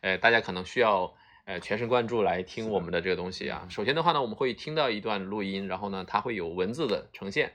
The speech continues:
Speaker 1: 啊，
Speaker 2: 嗯。
Speaker 1: 它会有反复的啊，进行一个这个重复啊，这种是一个视频的这样的一个形式啊，展现给大家。
Speaker 2: 嗯。
Speaker 1: 好，那我们开始听第一个，好吗？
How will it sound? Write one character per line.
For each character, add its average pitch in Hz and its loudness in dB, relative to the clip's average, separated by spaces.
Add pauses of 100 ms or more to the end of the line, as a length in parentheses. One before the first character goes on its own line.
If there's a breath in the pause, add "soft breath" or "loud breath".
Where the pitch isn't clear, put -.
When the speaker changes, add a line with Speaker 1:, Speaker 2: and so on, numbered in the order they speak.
(120)
Speaker 1:
啊， 87 -8
Speaker 2:
嗯。 87 -16 (100)
Speaker 1:
它 101 -4
会 107 0
有 101 2
反 - -4
复 123 -10
的 101 -4
啊， 87 -10
进 90 -12
行 90 -10
一 90 -10
个 90 -6 (380 loud breath)
这 - -4
个 90 -2
重 92 -6
复 - -8
啊， 82 -6
这 101 -6
种 95 -6
是 107 -6
一 101 -2
个 95 0
视 - 2
频 - -6
的 95 -2
这 92 -4
样 90 -4
的 85 -6
一 - -10
个 - -10
形 - -10
式 - -6
啊， 92 -2
展 - -8
现 101 -6
给 95 -4
大 90 -2
家。 90 -2 (400)
Speaker 2:
嗯。 90 -18 (2500)
Speaker 1:
好， - 2
那 113 0
我 101 0
们 98 -2
开 101 2
始 98 0
听 110 -6
第 123 -2
一 123 0
个， 117 -2
好 85 -6
吗？ 95 -6